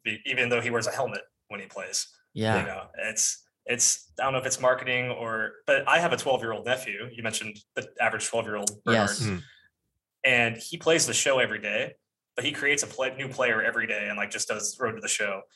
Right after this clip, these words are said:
Speaker 2: What the
Speaker 1: And
Speaker 2: heck?
Speaker 1: he knows all the, he knows all the players.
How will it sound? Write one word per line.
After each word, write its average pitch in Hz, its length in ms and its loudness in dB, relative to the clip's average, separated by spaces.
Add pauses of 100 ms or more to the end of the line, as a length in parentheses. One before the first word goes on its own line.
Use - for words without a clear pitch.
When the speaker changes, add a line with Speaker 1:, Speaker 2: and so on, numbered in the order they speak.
(120)
Speaker 2:
What - 180 0
the 381 80 4
Speaker 1:
And - 80 8
Speaker 2:
heck? - 160 6
Speaker 1:
he 139 140 -4
knows 160 240 2
all 143 100 4
the, 117 120 4 (240)
he 170 140 0
knows 170 220 0
all 107 80 0
the 165 80 4
players. 139 520 -2